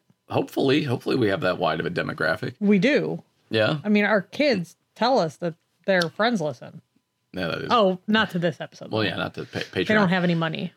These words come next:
Speaker 2: but yeah.
Speaker 1: But yeah, you, anyway, th-, things, people were less sensitive. I wore that shirt everywhere. I wore all kinds of offensive shirts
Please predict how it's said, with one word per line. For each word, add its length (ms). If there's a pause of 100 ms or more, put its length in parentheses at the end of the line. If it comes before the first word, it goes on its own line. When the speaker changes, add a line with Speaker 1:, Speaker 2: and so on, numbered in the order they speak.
(100)
Speaker 2:
but 260
yeah. 260 (760)
Speaker 1:
But 160
yeah, 120
you, 240
anyway, 500 (300)
th-, 140 (240)
things, 220
people 240
were 80
less 180
sensitive. 380
I 120
wore 160
that 100
shirt 420
everywhere. 400
I 60
wore 200
all 100
kinds 260
of 60
offensive 400
shirts 440